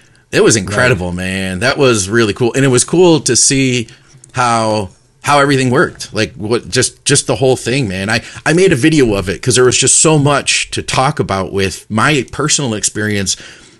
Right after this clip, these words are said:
Speaker 1: I just shot, you know, on my phone through the whole thing. And I put that together and I, I sent it over to George 'cause I, I wanted him to see it first before I put it out.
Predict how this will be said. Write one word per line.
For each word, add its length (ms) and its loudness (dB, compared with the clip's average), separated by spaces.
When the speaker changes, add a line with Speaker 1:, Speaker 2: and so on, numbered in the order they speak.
Speaker 1:
I 80 2
just 180 2
shot, 420 0
you 80 0
know, 160 -2
on 160 2
my 120 0
phone 600 -2
through 140 0
the 60 2
whole 180 0
thing. 440 -4
And 140 0
I 100 2
put 240 -2
that 200 2
together 580 -2
and 380 -2
I, 420 -2
I 140 -2
sent 260 0
it 80 4
over 160 2
to 80 0
George 360 0
'cause 120 -6
I, 220 -2
I 60 -2
wanted 300 0
him 200 0
to 80 -4
see 200 0
it 120 -4
first 320 -2
before 280 -6
I 40 -4
put 200 -4
it 120 -6
out. 260 -2